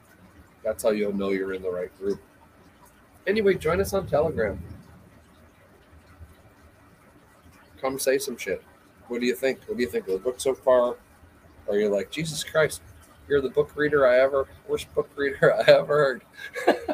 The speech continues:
<laughs> Knock that shit off, Scrambling. Uh, whatever. I don't care. Good, bad, indifferent. Leave a comment.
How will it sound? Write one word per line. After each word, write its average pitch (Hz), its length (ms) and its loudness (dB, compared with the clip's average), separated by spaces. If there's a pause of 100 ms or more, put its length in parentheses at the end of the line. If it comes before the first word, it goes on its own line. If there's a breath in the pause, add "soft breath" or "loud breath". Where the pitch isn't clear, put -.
(120)
<laughs> - 500 -8
Knock 143 240 0
that 135 180 0
shit 151 200 2
off, 135 180 2
Scrambling. 113 480 -4 (800 loud breath)
Uh, 107 360 -2 (140)
whatever. 147 420 4 (1160)
I 196 60 -2
don't 214 160 0
care. - 260 0 (560)
Good, 165 240 -4
bad, 143 300 2 (400)
indifferent. 139 440 -4 (840)
Leave 233 140 4
a 233 40 4
comment. 226 380 -2